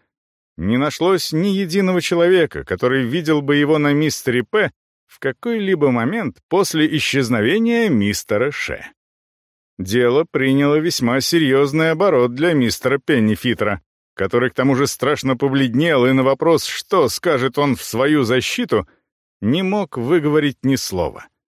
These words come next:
Это, разумеется, усилило подозрения, и немногие друзья, которых еще не успел оттолкнуть его развратный образ жизни,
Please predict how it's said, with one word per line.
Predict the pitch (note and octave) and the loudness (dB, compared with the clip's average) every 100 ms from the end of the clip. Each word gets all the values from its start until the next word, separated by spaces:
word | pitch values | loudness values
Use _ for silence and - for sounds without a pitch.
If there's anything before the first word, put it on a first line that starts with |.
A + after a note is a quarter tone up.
| _ _ _ _ - | _ _ _ _ -8
Это, | A2+ - A#2+ | -8 -2 0
разумеется, | B2+ B2 C#3 C#3 B2 - C3+ | 0 0 2 2 0 -2 -2
усилило | B2+ - E3+ B2+ A2 G#2 | -2 -2 0 2 2 2
подозрения, | G#2+ A2+ A2 D3 C#3+ A2+ F#2 | 0 0 0 0 2 2 0
и | E2+ A#2+ | 0 0
немногие | C3+ C#3 D#3 C#3+ C#3 | 2 2 0 0 0
друзья, | C3 C3+ A#2 A#2+ G3+ G3 | 0 0 0 0 0 0
которых | - F#2 G#2+ A2 | -4 -4 -2 -2
еще | B2 A#2+ C#3 | -2 -2 0
не | C#3 C3+ | 0 2
успел | C#3 - - D#3 C3 | 0 -2 0 2 2
оттолкнуть | A2+ B2+ A2+ C#3 C#3+ - | 2 -2 -2 0 0 0
его | C3+ B2+ | 2 2
развратный | C3 A#2+ A#2+ C#3+ - C#3+ | 2 0 0 0 0 -2
образ | C#3+ C#3+ A#2+ A#2+ | 0 0 2 2
жизни, | G#2 D3+ E3 A#2 G2+ | 2 0 0 0 -2